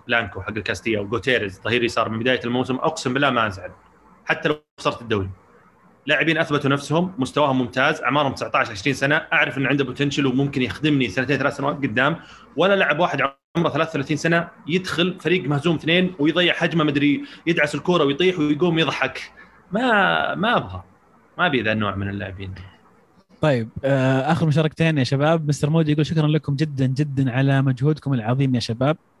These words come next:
Speaker 2: وحرصكم على الاستمرار في البودكاست. أصبح جزء من يوم الثلاثاء، آه، بتاع الكثير مننا. أسبوع حزين في البوندسليغا، اعتزال الأخوان بندر وخروج، آه، بيستشيك بعد عديد الإنجازات قدمها لنادي بطل الأس-،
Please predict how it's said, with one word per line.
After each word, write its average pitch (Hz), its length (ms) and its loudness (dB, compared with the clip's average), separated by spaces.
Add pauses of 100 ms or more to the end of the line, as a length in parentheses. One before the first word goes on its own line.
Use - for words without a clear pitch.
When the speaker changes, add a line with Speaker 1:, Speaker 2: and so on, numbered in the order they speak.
(140)
Speaker 2:
وحرصكم 143 440 -2
على 113 100 0
الاستمرار 123 460 0
في 120 100 -4
البودكاست. 123 640 -2 (640)
أصبح 131 300 -4
جزء 147 300 0
من 127 180 -2
يوم 131 240 2
الثلاثاء، 127 560 -2 (720)
آه، 110 480 -2
بتاع 123 380 -2
الكثير 131 420 -2
مننا. 101 340 -2 (380)
أسبوع 160 360 0
حزين 147 480 0
في 139 80 -6
البوندسليغا، 123 640 0
اعتزال 135 400 -2
الأخوان 127 500 0 (360)
بندر 143 360 2
وخروج، 131 380 2 (640)
آه، 120 180 2
بيستشيك 135 600 -2
بعد 113 160 0
عديد 123 240 -2
الإنجازات 123 360 -2
قدمها 120 400 -2
لنادي 117 260 -2
بطل 117 420 -4
الأس-، - 160 -12